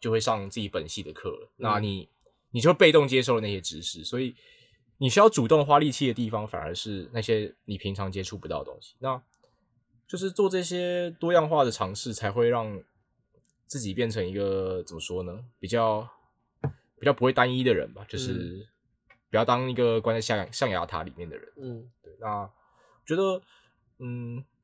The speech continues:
Speaker 1: 就其实有时候看那种网络，网络上会有人在吵架，就是其实可以感受得出来，大家，大家其实在吵一些没有什么好吵的事情，但是那个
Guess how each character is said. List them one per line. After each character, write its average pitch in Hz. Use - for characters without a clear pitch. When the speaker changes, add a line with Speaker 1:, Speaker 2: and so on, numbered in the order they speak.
Speaker 1:
就 262
其 226
实 214
有 170
时 139
候 160
看 165
那 160
种 123
网 104
络， 127
网 110
络 131
上 131
会 139
有 127
人 98
在 110
吵 -
架， 101
就 160
是 156
其 -
实 120
可 123
以 110
感 92
受 110
得 104
出 101
来， 92
大 117
家， 110
大 285
家 294
其 185
实 170
在 -
吵 120
一 131
些 147
没 147
有 160
什 147
么 95
好 92
吵 87
的 -
事 -
情， 95
但 175
是 208
那 214
个 175